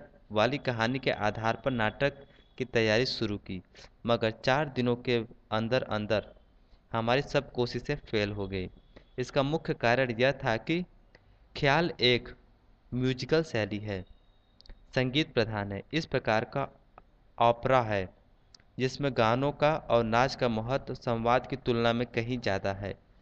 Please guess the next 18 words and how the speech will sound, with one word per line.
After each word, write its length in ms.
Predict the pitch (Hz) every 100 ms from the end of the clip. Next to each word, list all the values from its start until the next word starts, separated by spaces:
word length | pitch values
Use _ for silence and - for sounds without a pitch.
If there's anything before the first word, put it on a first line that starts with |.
| _ _ _ 123
जैसे 500 | 120 113 - 113 139 - _ _ _ _ - - _
पेज 340 | 143 147 151 113
नौ, 320 | 104 101 95 - _ _ _ _ _ _ -
मध्य 320 | 131 170 170
प्रदेश 420 | - 131 113 117
का 160 | - 110
माच, 380 | 107 131 160 - _ _ _ -
हरियाणा 440 | 113 120 117 117 110
का 180 | 107
स्वांग, 400 | 107 - 117 147 165 - _ _
उड़ीसा 440 | 110 117 113 - 120
का 240 | - 110
प्रहलाद, 760 | - 110 110 110 123 151 - - - -
उत्तर 280 | 113 - 127
प्रदेश 340 | 120 110 113
की 100 | -
नौटंकी 760 | 104 101 131 - 139 - 175 185 _ _ _ -
आदि। 400 | 95 98 95 98